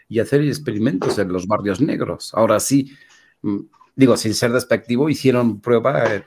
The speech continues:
en los barrios más bajos de cómo se comportaba socialmente, ¿no?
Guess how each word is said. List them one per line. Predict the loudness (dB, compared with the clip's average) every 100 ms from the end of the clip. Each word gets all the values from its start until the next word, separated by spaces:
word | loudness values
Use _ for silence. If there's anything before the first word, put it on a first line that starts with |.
| -8
en | -4
los | -2
barrios | 0 2 4
más | 2 2
bajos | 2 0 0 -4 -6 -20 -20 -20 -20 -6
de | -4 -4
cómo | -2 -2 -2
se | -6
comportaba | -4 -4 -4 -4 -2 -2
socialmente, | -4 -6 -8 -6 -4 -6 -6 -8
¿no? | -8